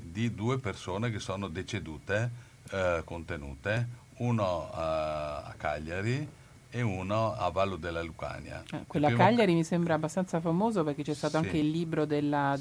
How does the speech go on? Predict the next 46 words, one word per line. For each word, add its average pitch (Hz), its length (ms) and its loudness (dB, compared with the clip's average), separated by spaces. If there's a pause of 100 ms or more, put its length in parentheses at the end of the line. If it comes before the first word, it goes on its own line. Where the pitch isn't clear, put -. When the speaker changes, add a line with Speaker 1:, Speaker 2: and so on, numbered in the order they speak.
Speaker 2:
del, 151 220 0
Speaker 1:
Del 143 220 2
giudice, 80 520 -6
Speaker 2:
del 151 100 4
Speaker 1:
sì, 151 60 0
Speaker 2:
giudice 151 460 2
Speaker 1:
sì, 143 40 0
Speaker 2:
che 190 80 -2
Speaker 1:
sì. - 60 -12
Speaker 2:
proprio 160 240 0
si 151 80 0
intitola... 147 640 2 (720)
Oh, 170 80 -6
oddio, 139 520 -6 (280)
adesso 156 240 -2
non 151 100 4
mi 147 100 4
ricordo 139 280 2
il 160 80 0
titolo, 131 300 -4
ma 131 60 -2
insomma 135 500 -4
Speaker 1:
E 117 160 2
tu 123 160 4
legalo 104 380 6
subito, 73 340 -4
Speaker 2:
E - 40 4
tu - 140 2
Speaker 1:
eh, 214 40 6
Speaker 2:
slegalo 180 520 6
Speaker 1:
il 139 60 2
titolo, 135 500 0
sì, - 60 -10
Speaker 2:
subito, - 120 -8
Speaker 1:
slegalo 180 40 -2
Speaker 2:
subito, 139 280 0
Speaker 1:
subito. 160 140 -4
Speaker 2:
slegalo 151 280 0
Speaker 1:
Questo 139 280 0
Speaker 2:
subito. 110 140 8
Speaker 1:
è, 98 460 2
eh, 92 100 -2
però 117 240 4
ci, 120 260 -2
ci - 120 -4
fu, 117 180 -6